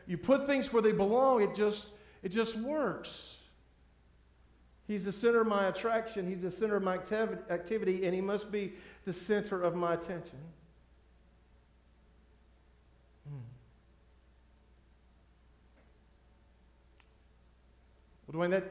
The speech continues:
that asks A lot of us. Does it? Because I'm gonna tell you, and, and I don't mean to be, I don't mean this to sound critical,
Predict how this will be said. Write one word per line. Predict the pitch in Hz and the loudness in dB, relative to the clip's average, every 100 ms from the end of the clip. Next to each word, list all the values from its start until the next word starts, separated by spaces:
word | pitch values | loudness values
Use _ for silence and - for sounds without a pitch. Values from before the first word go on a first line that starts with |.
| - - - | -10 -20 -8
that | 165 | 0
asks | 190 208 180 - - - - | 4 4 2 -6 -14 -16 -8
A | 147 | -2
lot | 190 196 | 2 2
of | 156 131 | 0 -4
us. | 123 107 - - - - - - - - - - - | -8 -12 -20 -20 -20 -20 -20 -20 -20 -20 -20 -20 -10
Does | 156 233 | -4 -4
it? | 330 320 311 - - - - - - - _ _ - _ - - - | -4 -10 -14 -20 -20 -20 -20 -20 -20 -20 _ _ -20 _ -20 -20 -6
Because | 208 202 | 0 6
I'm | 311 | 6
gonna | 349 | 6
tell | 226 247 262 | 6 6 8
you, | 254 247 214 - 214 | 6 2 -2 -6 -2
and, | 226 226 | -2 0
and | 240 | 4
I | 320 | 6
don't | 262 | 6
mean | 208 | 4
to | 196 | 4
be, | 175 180 - - - - | 2 2 -4 -16 -20 -2
I | 214 | 4
don't | 247 | 6
mean | 214 208 | 4 2
this | 196 - | -2 -4
to | |
sound | 175 170 160 165 | -2 0 0 -2
critical, | - 196 170 147 131 139 | 0 2 2 -2 -4 -6